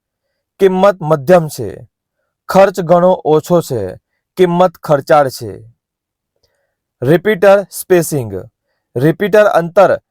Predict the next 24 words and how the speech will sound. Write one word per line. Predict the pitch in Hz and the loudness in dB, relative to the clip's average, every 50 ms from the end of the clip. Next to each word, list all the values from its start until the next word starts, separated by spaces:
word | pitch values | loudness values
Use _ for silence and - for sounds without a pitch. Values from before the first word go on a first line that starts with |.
| _ _ - | _ _ -4
એક | 160 180 190 175 _ _ | -2 -2 -2 -2 _ _
થી | - 185 190 | -2 -2 -2
દસ | 170 151 156 170 175 - - | 0 2 2 2 0 0 -4
કિલોમીટર, | - 170 156 151 143 139 - - 117 104 90 90 - _ _ _ _ _ _ _ _ _ _ _ _ - | -6 -2 -2 -2 -2 -4 -2 0 0 0 -2 -4 -10 _ _ _ _ _ _ _ _ _ _ _ _ -4
રિપીટર | 131 135 156 143 175 165 175 175 123 | -2 -2 0 0 2 2 4 4 2
અંતર | - 151 156 151 - 214 196 170 127 90 - _ _ _ _ - | 2 0 -2 -2 2 2 2 2 2 -2 -6 _ _ _ _ -10
બે | 151 156 165 170 160 | -4 0 0 0 0
થી | - - - 214 202 | -2 -6 -8 -6 -2
દસ | 170 185 180 185 - - | 0 2 2 0 0 -4
કિલોમીટર, | - 175 170 170 165 160 131 156 143 123 104 95 90 - _ _ _ _ _ _ - | -4 -2 -2 -2 -2 -2 0 2 2 2 0 -2 -8 -14 _ _ _ _ _ _ -6
રિપીટર | 123 135 151 147 160 165 160 170 165 | -2 -2 0 0 0 0 2 2 2
અંતર | 165 - - 139 143 139 - 202 196 180 123 95 _ _ _ _ _ _ - | 0 0 -2 -4 -4 -2 2 2 2 2 2 -2 _ _ _ _ _ _ -4
દસ | 151 151 165 180 - - _ | 0 2 2 2 0 -4 _
થી | - 160 160 180 208 208 _ _ - - - | -8 -6 -4 -4 -4 -6 _ _ -16 -8 -2
સો | - 165 151 | 0 0 0
કિલોમીટર. | 139 - 143 135 127 123 120 - 113 104 95 87 87 104 120 - _ _ _ _ _ _ _ _ _ _ _ _ _ _ _ | 0 -2 -4 -4 -2 -4 -2 -2 -2 -2 -2 -2 -6 -10 -16 -20 _ _ _ _ _ _ _ _ _ _ _ _ _ _ _
સિક્યોરિટી, | - - - 196 180 _ - 175 160 143 139 120 - 107 95 90 - 117 _ _ _ _ _ _ _ _ _ _ _ _ _ _ - | -8 -2 -2 -2 -2 _ 0 2 2 2 0 -4 -8 -10 -14 -14 -16 -20 _ _ _ _ _ _ _ _ _ _ _ _ _ _ -2
પ્રસારિત | - 165 165 - - 202 190 196 208 226 208 | 0 0 0 2 2 0 2 2 0 -2 -6
સિગ્નલની | - - 185 170 165 175 185 185 185 185 190 | -4 -4 -4 -2 0 0 0 0 0 0 -4
સુરક્ષાની | 185 - - 156 156 170 - - - 165 160 170 175 | -4 -4 -2 -2 -2 -2 -2 -2 -2 -2 -2 -2 -6
ખાતરી | - - - 139 139 - - 180 165 - - - | -8 -4 -2 -2 -2 -2 -2 -4 -4 -4 -4 -2
આપવામાં | - 139 147 - 160 160 160 165 170 175 | -2 -2 -2 0 0 0 2 2 0 0
આવતી | - 113 131 139 131 135 170 165 | 0 0 -2 -2 -2 -4 -6 -6
નથી. | 143 123 120 120 120 - - 143 104 90 87 | -6 -4 -6 -6 -6 -6 -8 -10 -10 -10 -12